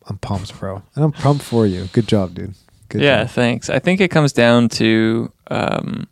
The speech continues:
Speaker 2: somebody was asking me this week of, like, how,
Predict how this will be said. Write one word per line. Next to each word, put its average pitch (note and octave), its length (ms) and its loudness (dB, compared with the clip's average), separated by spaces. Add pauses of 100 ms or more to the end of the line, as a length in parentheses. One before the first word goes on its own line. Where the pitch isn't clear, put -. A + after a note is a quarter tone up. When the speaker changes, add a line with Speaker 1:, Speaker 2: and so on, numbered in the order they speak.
(560)
Speaker 2:
somebody C3 340 0
was A#2 120 0
asking A2 420 -4
me A#2 320 -4 (1000)
this A#2 260 -6
week - 260 -6
of, - 160 -14
like, - 260 -4
how, - 600 -4